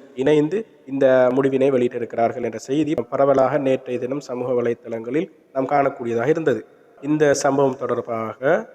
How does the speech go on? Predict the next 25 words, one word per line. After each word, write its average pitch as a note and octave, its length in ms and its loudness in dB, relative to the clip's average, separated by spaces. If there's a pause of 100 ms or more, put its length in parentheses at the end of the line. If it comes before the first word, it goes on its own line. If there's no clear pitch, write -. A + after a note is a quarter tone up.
(140)
நான்கு C#3+ 420 2
கிராம C#3 420 2 (460)
உத்தியோகத்தர்களும் B2+ 920 -2 (360)
ஒரு, D#3+ 520 4 (320)
அ, B2 280 4
பொருளாதார F3 640 2
அபிவிருத்தி C#3+ 640 0
உத்தியோகத்தர்களும், B2 920 -2 (300)
அ, B2 40 -2
முறைப்பாடுகளை C3 960 2 (100)
போலீஸ் C#3+ 360 0
நிலையத்தில் B2+ 640 0 (380)
பதிவிட்டுள்ளமை C#3 920 2
என்பது B2+ 320 -6
மிக C#3+ 180 2
குறிப்பிடத்தக்க B2+ 720 -8 (260)
விடயமாகும். A2+ 480 0
இதே C3 120 0
போலவே, C3 520 2 (320)
அ, A#2 40 -10
திருகோணமலை C#3 500 2
மாவட்டத்தில் C3+ 640 0
இருக்கின்ற C#3 440 -2
விருகல் C#3 400 -4
பிரதேச D3+ 400 -2